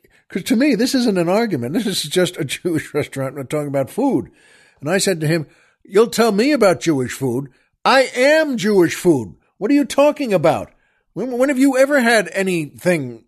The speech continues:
that, that, that this restaurant has? Did you grow up with this food? I'll bet you didn't." And he said, "If I had the time, I would teach you, but I don't." And, uh,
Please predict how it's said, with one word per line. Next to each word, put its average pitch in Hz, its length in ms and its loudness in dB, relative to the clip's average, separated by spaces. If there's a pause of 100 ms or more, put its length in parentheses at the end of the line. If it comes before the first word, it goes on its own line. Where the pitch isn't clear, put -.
(120)
that, 151 340 -2
that, 147 380 -12
that 156 240 -2
this 143 180 -4
restaurant 151 540 0
has? 120 160 -8 (280)
Did 160 140 -2
you 175 80 0
grow 180 320 4
up 262 140 0
with 254 100 -4
this 262 160 -4
food? 277 400 -4 (240)
I'll 135 140 0
bet 220 260 2
you 180 80 0
didn't." 233 480 -2 (560)
And 156 180 -4
he 170 140 0
said, 175 340 -2 (440)
"If 226 400 4
I 214 140 4
had 196 320 2
the 208 100 2
time, 208 440 0
I 190 200 2
would 190 320 0
teach 233 280 -2
you, 127 140 0
but 151 240 -2
I 190 140 4
don't." 196 420 -2 (480)
And, 151 380 -2
uh, 151 240 2